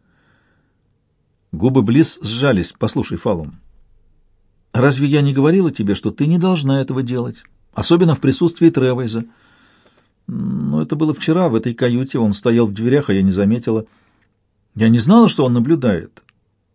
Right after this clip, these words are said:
Это был всего лишь один из библиофильмов Пэла, и я пыталась заставить кассету встать на ребро. Я не сделала ничего плохого». «Это нервирует нашего друга, Фалум.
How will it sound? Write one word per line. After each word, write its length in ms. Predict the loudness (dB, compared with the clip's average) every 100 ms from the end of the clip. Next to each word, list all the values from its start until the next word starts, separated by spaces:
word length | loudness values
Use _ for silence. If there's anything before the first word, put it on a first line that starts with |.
| _ _ _ -8
Это 180 | 0 2
был 100 | 2
всего 300 | 0 2 2
лишь 180 | 2
один 260 | 2 4 2
из 120 | 2
библиофильмов 760 | 0 2 4 4 4 0 0 -2
Пэла, 400 | 2 2 2 -2 -8 -20 -20 -20 -12
и 80 | -6
я 160 | -4
пыталась 420 | -2 0 2 2 2
заставить 500 | 0 2 2 2 0
кассету 400 | 0 0 -2 -2
встать 300 | 0 0 0
на 80 |
ребро. 420 | 0 -2 -4 -6 -12 _ _
Я 280 | -14 -6 2
не 140 | 6 6
сделала 560 | 4 2 4 4 4
ничего 340 | 2 2 0 0
плохого». 500 | -2 -4 -2 -4 -6 _ _ _ _ _ _ _ _ _ _ _ _ _ -4
«Это 280 | -2 2 4
нервирует 580 | 4 4 2 0 0 0
нашего 320 | -2 -2 -2
друга, 260 | -2 -4 -6
Фалум. 420 | -4 -4 -6